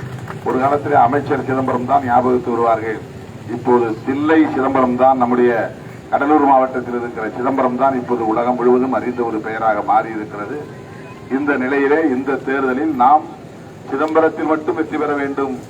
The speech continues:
என்கிற நோக்கில் சொல்லவில்லை. அண்ணன் தளபதி அவர்களின் கரத்தை வலுப்படுத்த, ராகுல் காந்தி அவர்களின் கரத்தை வலுப்படுத்த நாற்பது தொகுதிகளிலும் வெற்றி பெற வேண்டும். அதனால்தான் அண்ணன் தளபதி ஸ்டாலின் அவர்கள் நாற்பதிலும் நானே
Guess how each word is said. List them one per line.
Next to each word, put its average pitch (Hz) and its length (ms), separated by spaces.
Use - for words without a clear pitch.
என்கிற 123 320
நோக்கில் 127 440
சொல்லவில்லை. 123 480
அண்ணன் 127 280
தளபதி 156 400
அவர்களின் 143 400
கரத்தை 131 440
வலுப்படுத்த, 120 500
ராகுல் 147 340
காந்தி 143 280
அவர்களின் 127 380
கரத்தை 123 380
வலுப்படுத்த 120 480
நாற்பது 170 520
தொகுதிகளிலும் 165 480
வெற்றி 127 200
பெற 113 140
வேண்டும். 98 380
அதனால்தான் 127 480
அண்ணன் 120 260
தளபதி 120 320
ஸ்டாலின் 120 400
அவர்கள் 110 300
நாற்பதிலும் 139 760
நானே 143 280